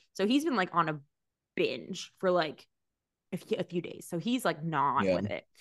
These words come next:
Speaker 1: So they're trying to, like, get him to talk, and he, like, simply cannot form a sentence.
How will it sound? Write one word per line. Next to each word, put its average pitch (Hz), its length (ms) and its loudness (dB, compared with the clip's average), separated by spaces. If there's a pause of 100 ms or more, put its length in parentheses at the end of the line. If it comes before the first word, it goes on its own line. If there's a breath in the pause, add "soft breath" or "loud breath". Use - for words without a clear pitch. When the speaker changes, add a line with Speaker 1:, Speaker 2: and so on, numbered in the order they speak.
(240 soft breath)
Speaker 1:
So 208 140 4
they're 233 180 6
trying 226 380 2
to, 214 60 2
like, 160 440 2 (220)
get 160 200 2
him 175 200 -2
to 170 120 0
talk, 160 400 2
and 170 120 -4
he, 165 260 -2
like, 160 280 -2
simply 165 340 -2
cannot 160 460 0
form 165 200 0
a 170 80 0
sentence. 165 560 -2